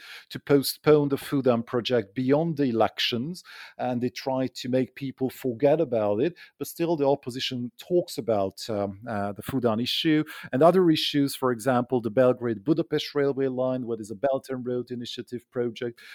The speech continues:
And there's also, um, a topic, uh, with, uh, at least questionable, um, uh, circumstances, and nobody really believes that the Budapest-Belgrade railway line would make any financial sense from the point of view of Hungary.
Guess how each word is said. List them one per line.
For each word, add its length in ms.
And 180
there's 140
also, 640
um, 500
a 140
topic, 440
uh, 220
with, 500
uh, 200
at 100
least 320
questionable, 880
um, 500
uh, 320
circumstances, 1120
and 400
nobody 380
really 220
believes 480
that 180
the 60
Budapest-Belgrade 880
railway 320
line 340
would 160
make 280
any 240
financial 480
sense 520
from 220
the 60
point 320
of 100
view 260
of 140
Hungary. 540